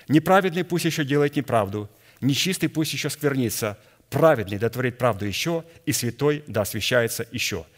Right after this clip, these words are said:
То есть здесь Господь говорит о том, что мы должны обнаружить в себе эту святость. Святость, она должна каким-то образом проявиться. Если мы родились, на самом деле, святые, если мы родились от слова истины,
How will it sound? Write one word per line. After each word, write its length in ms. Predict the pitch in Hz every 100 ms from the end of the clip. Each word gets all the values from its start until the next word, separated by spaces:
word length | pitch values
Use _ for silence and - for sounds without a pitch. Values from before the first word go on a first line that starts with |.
| - - -
То 80 | 160
есть 160 | 120
здесь 280 | 92 214 -
Господь 500 | 127 131 - 180 - - - -
говорит 320 | 110 139 165
о 60 | 135
том, 140 | 185
что 140 | - 131
мы 100 | 151
должны 240 | 151 143
обнаружить 460 | 135 123 143 170 139
в 40 |
себе 220 | 113 139
эту 160 | 151 143
святость. 560 | - 175 165 87 - _ _ _ _ _ _ -
Святость, 500 | - 147 160 92 -
она 180 | 120 147
должна 180 | 139 139
каким-то 340 | 127 143 147
образом 220 | 127 127
проявиться. 440 | 123 135 139 - 95
Если 340 | 101 - 135
мы 140 | 147
родились, 360 | 131 117 147 120
на 60 | 117
самом 240 | 131 120
деле, 220 | 143 127
святые, 320 | - 123 123
если 340 | 95 117 180 180
мы 100 | 156
родились 380 | 123 143 185 -
от 160 | 135
слова 540 | - - 127 180 151 127 - -
истины, 720 | 123 175 180 - 151 107